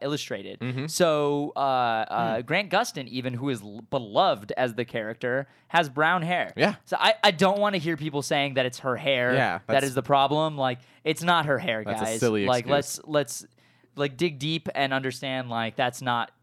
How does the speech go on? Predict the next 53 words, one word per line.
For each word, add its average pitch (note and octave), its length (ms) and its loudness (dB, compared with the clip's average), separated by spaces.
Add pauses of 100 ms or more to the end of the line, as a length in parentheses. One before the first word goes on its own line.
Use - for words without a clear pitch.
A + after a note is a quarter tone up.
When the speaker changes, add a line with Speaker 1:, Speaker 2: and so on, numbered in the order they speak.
(140)
Speaker 1:
that's C3+ 240 0
not C3+ 140 0
a - 40 -2
lot A#2 140 2
of A#2 40 -6
people's A2+ 320 -12
gripes. A#2+ 500 -6
Speaker 2:
Yeah. F#2 400 0
Speaker 1:
And C#3+ 180 2
even E3 260 0
if D3 120 -2
you C#3 80 -8
don't C#3+ 160 -2
Speaker 3:
Mm-hmm. G#2+ 80 -10
Speaker 1:
think D3 160 -6
that's D3+ 220 -4
your D#3 100 -8
gripe, D3+ 360 -2
it's D3 140 -8
like, C#3 180 2 (240)
they E3+ 140 6
can E3 160 -4
dye C#3+ 240 6
her C3+ 140 0
hair. A#2+ 340 2
Is A2+ 120 -2
there's, A#2+ 360 -2
there's C#3 260 2
still C#3+ 300 2
a C#3+ 60 0
problem D3 400 2
here? E3+ 300 0 (100)
Speaker 2:
<laughs> - 80 -4
Speaker 1:
Like, F#3 400 6 (460)
I'm A3+ 100 4
just, B3 400 2
you G3 120 -2
know, F3 180 0
Speaker 2:
No, F3+ 80 -2
I E3+ 140 -2
Speaker 1:
it's G#3 100 0
like, A3 120 2
Speaker 2:
feel F#3 40 -2
Speaker 1:
who C4 60 2
Speaker 2:
you. D4+ 60 0
Speaker 1:
cares? B2+ 540 0
Speaker 2:
Yeah, B2 160 2
Speaker 1:
That's G#3 200 0
Speaker 2:
exactly. F#3 340 4
Speaker 1:
really - 80 0
is - 80 -6
my, C#3+ 260 0 (100)
my C3 280 0